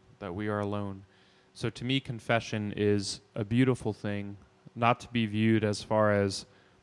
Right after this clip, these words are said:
coming before God expecting to be punished,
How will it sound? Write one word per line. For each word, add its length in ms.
coming 360
before 400
God 340
expecting 640
to 80
be 160
punished, 600